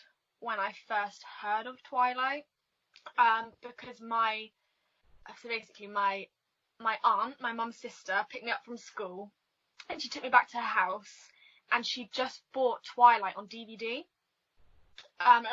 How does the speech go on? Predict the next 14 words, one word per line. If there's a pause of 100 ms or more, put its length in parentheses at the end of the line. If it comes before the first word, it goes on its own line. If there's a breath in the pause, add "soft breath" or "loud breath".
obviously
I
wasn't
allowed
to
watch
it
because
of,
like,
age
ratings
and
everything.